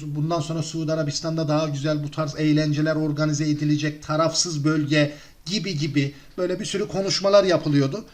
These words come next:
Barry Hearn çıktı dedi ki, "Ya," dedi, "yok ne alakası var," dedi, "ya biz Suudi Arabistan'a para için gidiyoruz," dedi. Yani, <laughs> yani adamda böyle bir enteresan bir düşünce var.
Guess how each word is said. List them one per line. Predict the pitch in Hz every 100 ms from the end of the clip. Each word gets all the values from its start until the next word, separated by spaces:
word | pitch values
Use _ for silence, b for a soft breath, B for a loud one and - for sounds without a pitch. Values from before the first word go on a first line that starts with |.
| B -
Barry | 139 135 190 202
Hearn | 185 208 180
çıktı | - - 196
dedi | 214 220
ki, | 190
"Ya," | 151 160 190 190
dedi, | 160
"yok | 156 180 147
ne | 175
alakası | 185 185 156 - 160
var," | 151
dedi, | 131 135
"ya | 147 143
biz |
Suudi | 143 165 151
Arabistan'a | 156 151 - 160 151
para | 147 160
için | 151 151 120
gidiyoruz," | 107 104 90
dedi. | 98 104
Yani, | 123 135 123 -
<laughs> | 156 147 151 - -
yani | 151 160 170
adamda | 165 160 175 185
böyle | 185 185 185
bir | 175
enteresan | 180 180 175 160 185 190 B B B
bir | 131 127 196 160
düşünce | 170 - 185 180 202
var. | 180